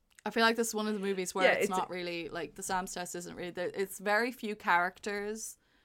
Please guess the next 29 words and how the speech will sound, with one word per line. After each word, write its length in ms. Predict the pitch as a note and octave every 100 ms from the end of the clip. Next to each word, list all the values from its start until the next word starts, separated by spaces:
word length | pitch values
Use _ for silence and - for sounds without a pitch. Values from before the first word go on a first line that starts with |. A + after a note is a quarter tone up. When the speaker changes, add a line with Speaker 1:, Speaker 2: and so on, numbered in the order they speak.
| _ _ _ _ _ _ _ F#3+
Speaker 1:
Um, 680 | F#3 F3 E3+ F3 F3 - - _ _ _ _ _ _ _ _ _ _ _ _
it's 160 | G#3 G#3
very 220 | A#3 A#3
much 200 | A3 G#3+
her 220 | - G#3+
story. 720 | G3+ - F#3 F#3 F#3+ G3 A3 - _ _ _ _ _ _ _ _ _ _ _ _ _
And 480 | F#3+ F#3 F3+ F3 F3
yeah, 220 | G#3+ F#3+ -
I 60 |
mean, 200 | F3+ F#3
like, 200 | F#3 F#3+
you've 140 | G3 G3
got 200 | G3+ -
three 240 | - G#3
main 240 | G3+ F#3+ F3+
characters. 680 | - F3 F3 - D#3+ D3 - _
Really, 300 | A#3+ B3+ B3
you've 120 | G3+
got 140 | F3+ E3
two 220 | - G#3+ F#3
main 200 | E3 D#3+
characters 600 | F3+ D3 D#3+ - D#3 D#3
and 120 | D#3+
then, 180 | D#3 D#3
like, 280 | D3+ - -
a 180 | D#3+ D3+
sort 460 | - - E3 D3
of 80 | D3
supporting 720 | - D3+ - D#3 D3+ C#3+ -